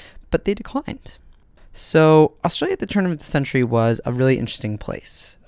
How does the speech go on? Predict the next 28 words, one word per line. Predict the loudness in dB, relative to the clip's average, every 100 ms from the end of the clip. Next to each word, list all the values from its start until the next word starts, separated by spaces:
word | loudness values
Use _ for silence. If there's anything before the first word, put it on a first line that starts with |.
| -10
Uh, | -6 -6 -6
around | 0 2 2 0
four | -6 -2 2 4
million | 2 0 0 -4
people | -8 -10 -4 -4
were | -2 -4
living | -4 -4 -6
there | -6 -6 -8 _ _ _ _ _ _
right | -10 -2 0 2
at | 0
the | -4 -6
end | -6
of | -6
the | -6
twentieth | -4 -4 -4
century. | -6 -6 -8 -8 _ -20 -20 -20 -10
Sydney | -2 0 2 2
and | 0 0
Melbourne | 2 2 2
were | 0
definitely | 2 2 4
the | 2
most | 2 0
dominant | 0 0 -2 -4
cities | -6 -6 -4
on | -6
the | -8
continent | -8 -8 -6 -8